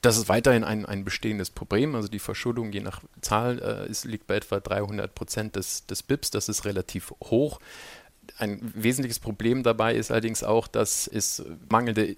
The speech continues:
Transparenz gibt. Das heißt, ähm, wie sind die Risiken der, der Kredite, ähm, wie sieht es aus mit der Rückzahlung der Kredite?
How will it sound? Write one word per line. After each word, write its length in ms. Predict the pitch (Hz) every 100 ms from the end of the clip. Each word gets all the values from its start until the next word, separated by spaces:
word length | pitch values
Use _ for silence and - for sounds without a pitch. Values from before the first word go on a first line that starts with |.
| -
Transparenz 680 | - 110 - 107 107 127 -
gibt. 240 | - - -
Das 120 | -
heißt, 360 | 104 107 - -
ähm, 420 | 110 104 104 98
wie 380 | - 101 104 110
sind 200 | 110 113
die 60 | 110
Risiken 500 | 117 123 127 - 107
der, 240 | 110 107
der 220 | 107 107
Kredite, 600 | - 110 117 113 113 110 107
ähm, 160 | 107 104
wie 160 | 104
sieht 220 | 107 110
es 100 | 107
aus 300 | - 110 -
mit 160 | - 110
der 100 | 107
Rückzahlung 540 | 127 - - 117 117
der 100 | 113
Kredite? 540 | 107 - 110 110 117